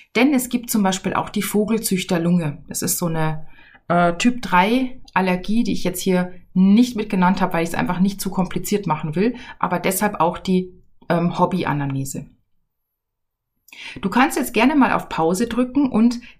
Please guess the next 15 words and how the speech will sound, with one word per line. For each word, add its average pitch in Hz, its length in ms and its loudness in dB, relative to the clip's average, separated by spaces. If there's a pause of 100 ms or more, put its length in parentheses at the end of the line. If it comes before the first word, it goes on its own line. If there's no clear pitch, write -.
(100)
die 226 120 4
Lungenuntersuchung 202 960 2
nochmal 175 360 0
üben 247 360 0
anhand 185 400 2
der 226 100 2
Lungenfibrose. 185 1080 0 (2250)
Was - 260 0
könntest 220 400 -4
du 247 80 2
eventuell 180 460 -2
bei 175 140 0
der 170 180 -4
Inspektion 175 800 -2
sehen? 135 360 -6